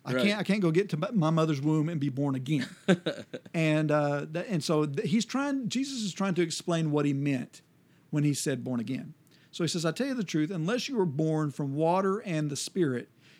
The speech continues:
Speaker 1: you cannot enter God's kingdom. Human life comes from human parents, but spiritual life comes from the Spirit. Don't be surprised when I tell you, you must be born again. The wind blows where it wants to,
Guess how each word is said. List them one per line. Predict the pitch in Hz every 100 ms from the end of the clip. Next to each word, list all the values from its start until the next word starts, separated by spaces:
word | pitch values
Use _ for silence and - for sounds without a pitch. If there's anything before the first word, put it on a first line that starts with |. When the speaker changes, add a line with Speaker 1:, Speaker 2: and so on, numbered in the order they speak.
| -
Speaker 1:
you | 147
cannot | 165 196 214 214
enter | 190 175 147 143 - _ -
God's | 165 147 135
kingdom. | - 185 143 - - _ - - - -
Human | - 247 330 285
life | 196 170 170
comes | - 190 165
from | 165
human | 131 170 165
parents, | - 165 156 143 -
but | -
spiritual | - 277 302 240 185
life | 160 156 151
comes | 165 165
from | -
the | 143
Spirit. | - 175 143 120 _ - _
Don't | 220 269 339
be | 285
surprised | 294 - 196 156 139 143 147
when | 160
I | 170
tell | 175 240 226
you, | 143 117
you | 117 139 156
must | 175 220 -
be | 233
born | 156 151 151
again. | 147 226 175 - 196 _ - - -
The | 151
wind | 151 247 277
blows | 214 220 185
where | 175 156
it | 156
wants | 139 147 160 -
to, | 147 135